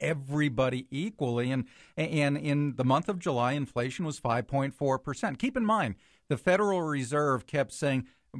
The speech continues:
you know, just a year ago, "Hey, we wanna target two percent. We're, we're just not able to get there, but we really want two percent." Well, they got there.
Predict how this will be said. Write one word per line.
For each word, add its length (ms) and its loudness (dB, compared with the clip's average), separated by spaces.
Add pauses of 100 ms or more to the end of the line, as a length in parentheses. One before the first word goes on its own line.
(160)
you 140 0
know, 220 0
just 240 -8
a 120 0
year 300 4
ago, 360 -2 (220)
"Hey, 160 2
we 180 -4
wanna 240 0
target 440 0
two 200 -4
percent. 560 -4
We're, 200 -2
we're 160 -4
just 240 -4
not 160 0
able 240 -2
to 80 -2
get 220 -2
there, 100 -2
but 160 -4
we 120 -4
really 240 2
want 220 0
two 140 -4
percent." 320 -6
Well, 100 -4
they 100 0
got 280 2
there. 220 0